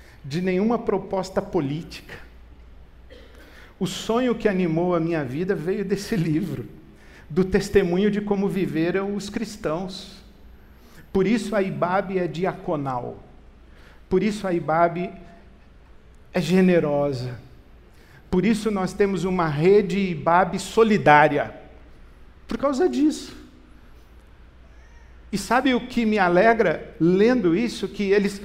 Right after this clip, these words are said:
louvavam a Deus e caíam na graça do povo e na simpatia do povo.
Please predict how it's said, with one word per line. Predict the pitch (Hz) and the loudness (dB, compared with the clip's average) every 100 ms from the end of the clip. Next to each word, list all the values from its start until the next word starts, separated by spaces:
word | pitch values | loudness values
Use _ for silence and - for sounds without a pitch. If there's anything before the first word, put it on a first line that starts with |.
| - - | -10 2
louvavam | 208 254 277 233 175 180 247 285 294 220 269 254 226 | 8 12 12 10 4 6 12 12 12 10 6 6 4
a | 175 | 4
Deus | 147 220 269 277 220 | 2 4 4 4 -2
e | 254 | 0
caíam | - 254 262 302 359 359 | 6 8 10 10 8 8
na | 359 | 8
graça | 294 311 359 - 359 | 10 10 10 6 6
do | 392 | 6
povo | - 311 349 320 | 6 2 2 2
e | |
na | 320 | 0
simpatia | - 320 320 320 320 339 349 | 0 -2 0 0 0 -4 -4
do | 339 | -4
povo. | 311 359 320 156 - | -2 -2 -2 -4 -10